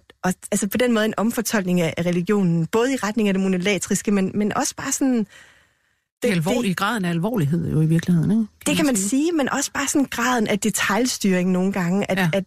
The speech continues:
Speaker 1: de her tekster, og der er det jo vigtigt at huske på, at de præsenterer jo sig selv, som om mange af dem er, er talt af Gud,
Speaker 2: Ja.
Speaker 1: og derfor har de, øh, absolut autoritet og legitimitet. Men det er meget sandsynligt, at, at i den tid, de er skrevet ind i, der har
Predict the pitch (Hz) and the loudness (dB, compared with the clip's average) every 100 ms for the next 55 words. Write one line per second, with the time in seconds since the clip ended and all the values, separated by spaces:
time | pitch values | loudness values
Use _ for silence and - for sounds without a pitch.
0 | - 254 254 233 226 220 - 175 208 214 | 0 0 0 -2 -4 -4 -4 -4 -2 0
1 | 233 233 247 - 208 180 247 - 202 - | 0 0 -2 -2 -2 0 -2 -2 -4 -2
2 | 185 - 196 - - 190 202 311 262 196 | -4 -2 -4 -2 -4 -2 -2 0 -2 -2
3 | 196 226 208 - 180 175 - 202 208 190 | -2 -2 -2 0 0 0 -2 -2 0 0
4 | 175 - - 175 - 220 175 156 180 180 | -2 -4 -8 -6 -2 -2 -2 -2 0 0
5 | - - - 190 160 202 190 202 208 190 | -4 -14 -6 -2 0 0 -2 -2 -2 -2
6 | 180 180 - - - 240 - 208 196 175 | -4 -4 -4 -6 -6 -6 0 0 2 0
7 | 170 - 185 - 254 208 185 185 185 - | -2 -2 -4 -2 -2 0 0 0 -2 -2
8 | 165 160 - 175 - - - - 190 185 | -2 -2 0 -2 -2 -14 -14 -4 -2 0
9 | 185 226 233 - 269 196 175 180 - - | 0 0 -2 0 0 0 -2 -6 -8 -6
10 | 185 196 226 254 208 196 - 190 226 208 | -2 0 0 0 0 -2 0 0 0 2
11 | 190 180 202 208 196 | 0 0 -2 0 -2